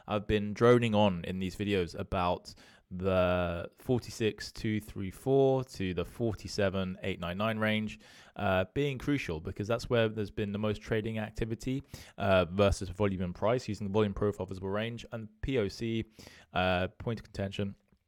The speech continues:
um, has, is kind of that kind of confluence level. So there's been a lot of levels around here.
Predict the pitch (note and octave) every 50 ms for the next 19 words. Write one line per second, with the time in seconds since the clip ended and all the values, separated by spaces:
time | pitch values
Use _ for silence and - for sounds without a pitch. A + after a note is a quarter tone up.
0 | _ _ _ _ _ - - - - - G2 G2+ F#2 F#2 F2+ F#2 F#2 F2+ - -
1 | A2 G#2 G#2 G2+ G2 G2 - - G#2+ G2 G2+ - - A2 G#2 F#2+ - - - _
2 | _ G2+ G2+ - - - G#2+ G#2+ G#2 - - - B2 A#2 - - G#2+ G2 E2+ -
3 | - E2+ D#2+ D2+ D#2 - - A2+ A2 A2 - - B2 C3 C3 C#3 D3+ D#3 D3+ B2+
4 | A2 A2 A2 A2 A2 G2+ G2+ F#2+ F#2+ F2+ F2+ F2+ F2+ - - F2+ F#2 F#2 F#2 F2+
5 | F2+